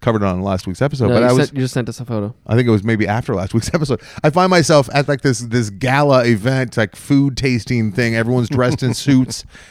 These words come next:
Speaker 1: and, uh, drinking wine, and I'm standing in there in my T-shirt and sweats,
Speaker 2: With your,
Speaker 1: sweating.
Speaker 2: with your bandana.
Speaker 1: It's the day before the premiere, and I, I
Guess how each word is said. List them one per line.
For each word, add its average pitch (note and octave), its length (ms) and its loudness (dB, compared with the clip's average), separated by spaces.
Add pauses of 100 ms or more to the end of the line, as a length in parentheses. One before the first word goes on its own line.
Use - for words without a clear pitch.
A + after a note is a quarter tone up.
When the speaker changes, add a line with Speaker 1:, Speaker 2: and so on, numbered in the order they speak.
(100)
Speaker 1:
and, A2+ 260 0
uh, A2+ 60 0
drinking C#3 420 0
wine, C3+ 300 0
and B2 100 -2
I'm B2+ 120 0
standing D3 360 -2
in B2+ 100 0
there A#2 260 2
in A2 200 -2
my G2+ 120 0
T-shirt D3 480 -2
and G#2+ 80 -6
sweats, B2 600 -2
Speaker 2:
With B2+ 80 -4
your, D#3+ 80 2
Speaker 1:
sweating. C#3 300 2
Speaker 2:
with B2+ 80 -4
your B2 80 -2
bandana. A2 460 -6
Speaker 1:
It's B2+ 160 -2
the C3+ 100 2
day C#3 260 4
before C#3+ 400 4
the A#2 140 4
premiere, A#2 440 2
and G#2+ 300 -2
I, A2 340 -2
I A2 280 0